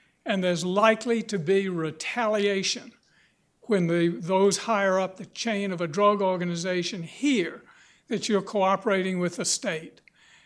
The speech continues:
And so without that, to, without a stiff sentence to balance the equation, you're not going to get cooperation and move up the chain on these gangs and these dr-, drug organizations.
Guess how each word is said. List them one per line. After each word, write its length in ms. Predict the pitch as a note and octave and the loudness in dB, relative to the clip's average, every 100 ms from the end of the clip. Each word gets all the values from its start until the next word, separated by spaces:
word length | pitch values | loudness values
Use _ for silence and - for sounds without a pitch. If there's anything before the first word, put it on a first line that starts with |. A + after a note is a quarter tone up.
| _ - | _ -8
And 180 | G3+ F3+ | -4 -2
so 460 | B3 A3 A3 A3 - _ _ _ _ A4 | 2 2 2 -2 -16 _ _ _ _ -10
without 920 | G#3 G#3+ A3 D4+ C4+ E4 C#4 - - _ _ A3+ | -4 -4 -4 -4 -2 0 -2 -6 -20 _ _ -12
that, 360 | A#3 B3 C#4 | -6 -4 -4
to, 100 | A3+ | -6
without 600 | G#3 F#3 G#3 G#3 A3 B3+ | -8 -6 -8 -8 -6 -6
a 160 | B3+ F#3+ | -6 -8
stiff 480 | - - - C#4 C4+ | -8 -8 -8 -6 -4
sentence 720 | - B3+ A3+ G#3 G3 - - _ _ _ _ | -4 -4 -6 -8 -8 -10 -10 _ _ _ _
to 120 | - F#3+ | -10 -10
balance 640 | C3+ A3 A3+ B3+ A#3 - | -6 -4 0 0 0 -2
the 140 | A3+ | -4
equation, 720 | G3 F#3+ A3+ G#3 G#3 - G#3 - _ _ _ _ _ | -4 -2 2 2 2 -2 -12 -20 _ _ _ _ _
you're 160 | G#3 G3 | -4 -2
not 480 | F3+ F#3+ B3+ C#4+ G#3 | 0 0 2 0 -2
going 300 | G#3 G3+ F#3 | -4 -2 -4
to 80 | |
get 480 | D3+ G3+ G#3 - - _ _ _ | -6 -4 -2 -4 -12 _ _ _
cooperation 960 | - A3+ G3+ G#3 G#3+ G3 G3+ - A3+ G3 - | -6 0 2 0 -2 0 0 -2 -6 -8 -12
and 200 | F#3+ F3 | -8 -6
move 280 | F3+ A3 G3 | -2 -2 -2
up 200 | F3+ F3+ | -4 -4
the 60 | A#3+ | -10
chain 480 | - G#3 E3+ G3 G3+ _ _ _ - | -6 -4 -6 -10 -16 _ _ _ -12
on 220 | G3+ F#3+ | -6 -4
these 220 | F3+ F3+ | -4 -6
gangs 500 | - G3+ F3+ F#3 F3+ | -4 -4 -2 -4 -6
and 180 | F#3+ F3+ | -6 -6
these 280 | F3 E3+ E3+ | -4 -4 -8
dr-, 240 | G3 C4 | -8 -8
drug 340 | F3 A#3+ B3 F#3+ | -4 0 0 0
organizations. 1000 | E3 D#3+ D#3 D3+ F3 F3 F3 B3+ A3 | -4 -4 -8 -10 -10 -10 -12 -14 -16